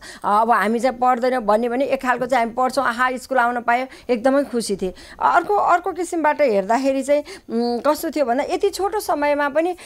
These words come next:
कसरी ब-, यो शैक्षिक सत्र पुरा हुन्छ त? हुन सक्दैन। अ, त्यो खालको पनि अभिभावकज्यूहरूलाई चाहिँ एक खालको कन्फ्युजन थियो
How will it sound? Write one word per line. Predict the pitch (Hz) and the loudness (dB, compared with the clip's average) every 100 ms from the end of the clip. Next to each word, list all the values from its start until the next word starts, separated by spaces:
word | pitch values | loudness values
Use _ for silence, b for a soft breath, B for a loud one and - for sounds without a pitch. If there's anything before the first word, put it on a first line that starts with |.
| B | B
कसरी | 359 359 415 349 277 240 | -4 0 0 2 4 4
ब-, | 214 | 2
यो | 233 233 269 | 2 4 2
शैक्षिक | 277 320 294 | 2 2 0
सत्र | 285 269 254 | -2 0 0
पुरा | 226 269 247 | 0 2 2
हुन्छ | 214 220 | 2 -2
त? | 233 | -2
हुन | 285 - - 254 294 | -4 -8 0 2 4
सक्दैन। | 311 262 285 277 285 B B | 2 4 4 4 0 B B
अ, | 214 | -2
त्यो | - 330 | 0 0
खालको | 294 302 285 | 0 0 2
पनि | 277 285 | 2 4
अभिभावकज्यूहरूलाई | 294 262 262 247 240 247 233 208 254 240 214 226 | 4 4 4 4 2 2 -4 -4 2 4 4 2
चाहिँ | 254 240 | 0 -4
एक | 233 | -2
खालको | 226 220 | -4 -2
कन्फ्युजन | 240 240 214 208 214 | -2 0 -2 -2 -2
थियो | 190 170 | -2 -8